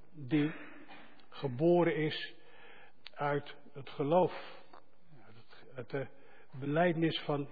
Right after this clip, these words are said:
Jezus als de Christus. Wilt u ons, Heere, helpen om in die nieuwe verhoudingen ook met wijsheid om te gaan? Om daar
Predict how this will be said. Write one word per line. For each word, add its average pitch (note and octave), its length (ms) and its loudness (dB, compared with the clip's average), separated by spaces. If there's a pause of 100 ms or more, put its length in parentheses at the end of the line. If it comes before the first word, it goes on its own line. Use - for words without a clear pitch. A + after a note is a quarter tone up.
Jezus D#3+ 540 4 (380)
als D3+ 240 0
de D3 80 -2
Christus. - 680 -2 (1400)
Wilt F#3 220 8
u E3+ 380 8 (480)
ons, E3+ 180 2
Heere, E3 260 6
helpen E3+ 600 6
om D#3+ 360 2 (100)
in E3 180 4
die D3 320 2
nieuwe F#3 440 2
verhoudingen E3+ 800 2 (300)
ook D3 140 0
met C3 220 -4
wijsheid D3+ 600 4
om F3+ 240 -2
te D#3+ 120 0
gaan? A2 300 0 (920)
Om D3+ 160 -2
daar D#3 340 4